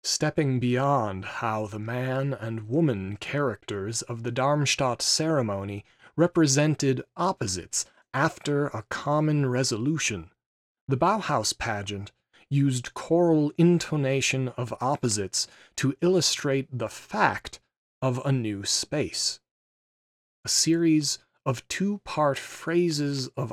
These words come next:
opposites were chanted, "Ground and man," next to wife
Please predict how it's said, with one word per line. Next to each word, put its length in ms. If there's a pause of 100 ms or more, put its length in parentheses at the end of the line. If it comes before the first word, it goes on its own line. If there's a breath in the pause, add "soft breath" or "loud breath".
opposites 720
were 140
chanted, 600 (920)
"Ground 600 (440)
and 120
man," 480 (200)
next 420
to 240
wife 600